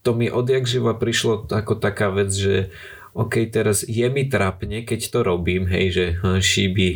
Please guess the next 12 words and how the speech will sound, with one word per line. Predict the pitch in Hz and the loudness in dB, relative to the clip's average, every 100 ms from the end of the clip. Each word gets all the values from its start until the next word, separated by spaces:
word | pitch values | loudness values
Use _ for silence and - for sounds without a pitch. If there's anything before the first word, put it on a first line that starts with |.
| 87 | 0
ryby, | - 92 90 95 | 0 0 2 2
lebo | 92 85 95 | 2 2 0
musíš | 95 95 101 107 95 | 0 0 2 2 0
niečo | 95 92 98 | 0 0 0
pri | - 92 | 0 -2
tom | 98 90 | 0 -2
povedať, | 87 85 85 87 | 0 0 0 2
lebo | 90 90 92 | 0 0 0
keď | 101 | 0
len | 92 90 | 0 -2
prídeš | 92 92 90 92 | -2 -2 0 0
a | 90 | 2